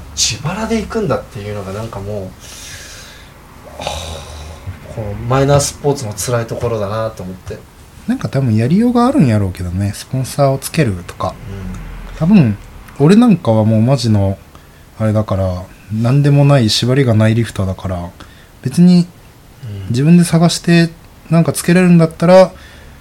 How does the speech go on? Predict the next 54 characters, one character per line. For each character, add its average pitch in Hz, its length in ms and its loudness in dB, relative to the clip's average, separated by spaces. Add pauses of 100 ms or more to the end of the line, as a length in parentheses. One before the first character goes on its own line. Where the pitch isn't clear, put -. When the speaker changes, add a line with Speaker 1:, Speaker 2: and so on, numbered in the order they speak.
(140)
Speaker 2:
つ - 100 -16
け - 80 0
て 135 80 -2
も 117 120 2
い 127 40 2
い - 20 2
ん 117 80 2
だ 101 80 2
ろ 95 100 0
う 87 40 -4
け 92 100 -6
ど。 87 280 -6 (260)
Speaker 1:
森 151 380 -2
子、 143 480 0
い 123 40 -4
や、 120 140 -2
森 131 140 -2
子 - 260 -2
だ、 117 140 4
森 190 240 4
田 - 200 0
選 139 240 -2
手 113 140 0
は 110 140 2
Speaker 2:
森 104 60 -2
子。 101 60 -2
Speaker 1:
多 165 120 2
分、 117 200 -4 (580)
会 143 200 -10
社 160 120 -10
に 160 100 -8
負 - 100 -14
担 147 180 0
し 147 80 -6
て 151 60 -4
も 143 120 0
ら 143 40 2
っ 139 60 -4 (320)
て 139 80 -6
ん 117 80 -6
の 101 80 -8
か 101 160 -12
な。 98 260 -8
ま 120 80 0
あ、 117 200 -2
あ - 20 -2
の、 135 240 -4
あ 131 80 0
の 143 120 -2
選 143 220 -4
手 123 120 -8
も、 98 220 -4
あ 90 40 -6
の、 87 240 -10